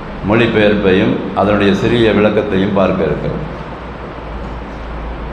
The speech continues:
இந்த வசனத்தில் அல்லாஹ் சுப்ஹானஹு வ தஆலா யூதர்களையும் நஸ்ரானிகளையும் பற்றி,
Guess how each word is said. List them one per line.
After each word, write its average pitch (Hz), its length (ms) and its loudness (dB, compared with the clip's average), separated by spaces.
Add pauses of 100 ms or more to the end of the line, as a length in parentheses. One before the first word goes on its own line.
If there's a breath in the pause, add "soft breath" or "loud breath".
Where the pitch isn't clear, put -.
(880)
இந்த 120 240 4
வசனத்தில் 117 640 2 (1600)
அல்லாஹ் - 20 0
சுப்ஹானஹு 120 520 2
வ 110 100 0
தஆலா 110 340 4 (1200)
யூதர்களையும் 117 920 4
நஸ்ரானிகளையும் 113 680 2
பற்றி, 101 540 2